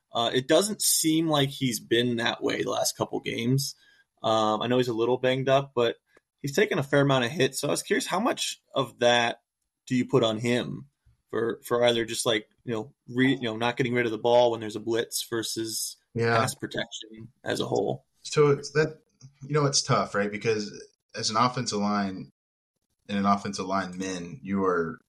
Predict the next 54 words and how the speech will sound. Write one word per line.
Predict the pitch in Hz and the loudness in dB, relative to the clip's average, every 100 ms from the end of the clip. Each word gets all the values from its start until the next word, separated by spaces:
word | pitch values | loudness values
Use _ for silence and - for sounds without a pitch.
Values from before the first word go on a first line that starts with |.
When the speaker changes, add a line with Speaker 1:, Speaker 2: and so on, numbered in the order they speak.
| _ 98 | _ -8
Speaker 2:
like, | 87 82 _ _ _ | -8 -8 _ _ _
programmed | - 110 104 104 101 101 98 | -2 4 4 4 2 2 -2
that | - | -2
everything's | 92 98 101 92 | -4 -4 -4 -6
your | 87 85 | -6 -8
fault. | 80 78 - | -6 -6 -6
Like, | 90 104 | -8 0
you | |
don't | 110 107 | 0 2
want | 107 101 | 0 0
anything | 104 104 104 98 95 - | 0 0 0 -2 -2 -8
to | 95 | -6
be | 92 | -4
on | 90 | -4
the | 87 | -6
quarterback's | - 85 82 71 | -6 -4 -4 -6
shoulders | - - - 76 | -6 -8 -8 -10
unnecessarily. | 78 87 - - - _ 95 | -10 -10 -8 -12 -14 _ -18
Like, | 101 | -2
you're | 127 123 | -2 -2
cool. | - 120 104 - - - | 2 2 0 -10 -20 -6
Like, | 104 101 _ _ _ _ _ _ _ _ _ _ | -4 -4 _ _ _ _ _ _ _ _ _ _
if | - 139 | -12 -2
you | |
don't | 151 160 | -2 0
talk | 135 127 | -2 -2
about | 131 | -4
the | 110 107 | -4 -6
offensive | 107 101 101 | -6 -8 -4
line, | 101 | -2
it's | 98 - | -2 -6
a | |
good | 95 92 | -10 -8
game, | 92 95 202 _ - | -8 -8 -8 _ -10
right? | - - - - - - | -6 -6 -8 -20 -20 -8
And | 90 | -6
then | 95 | -4
if, | 92 - | -6 -2
if | 123 | -2
Speaker 1:
Yeah. | - | -2
Speaker 2:
the | 104 101 | 0 0
offensive | 101 101 | 0 -4
line | 95 | -4
is | |
talked | - 95 92 | -2 -4 -2
about, | 98 98 | -2 -2
it's | - | -4
typically | 98 - 98 | -8 -6 -8
never | 90 90 90 92 | -6 -6 -4 -2
like, | 85 82 80 - | -2 -4 -6 -2
"Oh, | - - | -2 -2
man," | 90 85 85 | -8 -12 -14
they, | - - | -16 -12
like, | 101 | -14